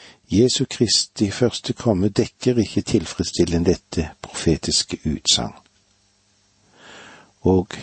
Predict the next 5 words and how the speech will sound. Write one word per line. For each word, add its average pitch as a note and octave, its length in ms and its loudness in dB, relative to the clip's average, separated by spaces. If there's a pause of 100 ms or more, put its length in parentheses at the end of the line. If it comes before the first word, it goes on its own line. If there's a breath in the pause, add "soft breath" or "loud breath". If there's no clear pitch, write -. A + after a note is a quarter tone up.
jødenes G#2+ 960 2
nåværende B2 760 4
tilbakevending G#2 1160 0 (240)
til E2 160 2
landet G#2+ 360 -2